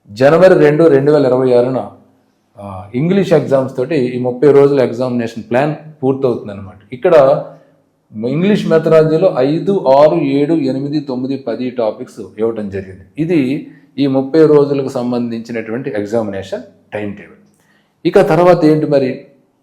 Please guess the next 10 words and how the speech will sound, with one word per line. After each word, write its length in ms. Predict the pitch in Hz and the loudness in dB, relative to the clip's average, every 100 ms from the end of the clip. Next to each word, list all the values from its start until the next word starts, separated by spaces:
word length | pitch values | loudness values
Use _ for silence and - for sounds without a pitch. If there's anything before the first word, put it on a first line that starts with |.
| _ _ _ _ | _ _ _ _
ఆ 80 | 113 | -2
తర్వాత 460 | 117 110 107 135 120 | -2 -2 -2 0 -2
గ్రాండ్ 560 | 95 90 104 120 131 | -4 -4 0 0 0
టెస్ట్లు 280 | 131 117 170 | -4 -6 -6
మూడు 240 | 123 113 101 | -2 0 0
జరుగుతాయి. 400 | 98 104 - - _ _ _ _ _ | -2 -4 -8 -20 _ _ _ _ _
కంప్లీట్ 560 | 151 170 190 208 180 - | -2 0 4 4 4 2
టెట్ 180 | 123 - | 0 0
సిలబస్ 440 | 127 120 117 117 | -2 0 -2 -4
మీద 160 | 110 | -4